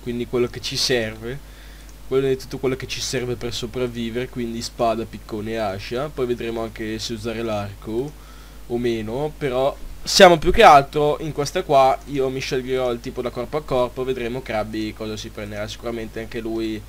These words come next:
o uno da corpo a corpo o sarà una pippa di un arciere, non lo so, vediamo. Tanto se Krabby vedrai questo video io ti ringrazio perché ti voglio tanto bene.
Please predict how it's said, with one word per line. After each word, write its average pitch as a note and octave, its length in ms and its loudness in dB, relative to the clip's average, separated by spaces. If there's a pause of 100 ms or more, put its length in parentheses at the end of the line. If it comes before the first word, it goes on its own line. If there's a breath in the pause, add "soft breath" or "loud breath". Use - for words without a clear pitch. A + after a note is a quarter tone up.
(400 loud breath)
o C3 120 6
uno C3 160 2
da C3 100 0
corpo B2 300 -4
a C3 80 4
corpo A#2+ 400 2
o A#2 920 0
sarà A2+ 300 0
una A2+ 140 -2
pippa A2+ 320 -6
di A2+ 100 -4
un A2+ 60 -6
arciere, G#2+ 340 -8
non A#2+ 120 0
lo B2 60 2
so, A#2+ 220 2
vediamo. A2+ 320 -4 (400 loud breath)
Tanto F3+ 260 6
se E3 120 -2
Krabby D#3+ 320 6
vedrai F3+ 320 6
questo D3+ 280 2
video E3+ 300 2
io D#3 120 2
ti C3+ 120 -6
ringrazio B2+ 480 -2
perché A2 500 -4 (1040)
ti C#3+ 120 -4
voglio C3 240 2
tanto C#3+ 260 0
bene. B2 400 2